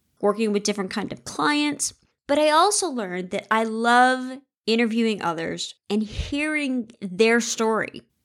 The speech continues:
Because as I've said before, everyone has a story to share, and everyone's story matters. I don't care who you are, where you come from, what you've been through,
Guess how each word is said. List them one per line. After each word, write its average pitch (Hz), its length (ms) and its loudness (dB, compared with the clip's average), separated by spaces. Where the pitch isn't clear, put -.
Because 247 600 2
as 226 200 4
I've 240 160 0
said 277 240 -2
before, - 560 -8
everyone 302 400 2
has 233 200 0
a 220 60 -4
story 190 400 -2
to 185 80 -6
share, - 480 -4
and 240 220 2
everyone's 220 1160 2
story 80 760 -8
matters. 180 840 -6
I 285 40 -4
don't 349 120 -2
care 392 140 -2
who 254 280 4
you 311 140 4
are, 226 500 2
where 220 220 -4
you 269 160 -4
come 247 240 2
from, 202 500 0
what 214 220 -2
you've 247 80 -4
been 233 220 2
through, 202 640 0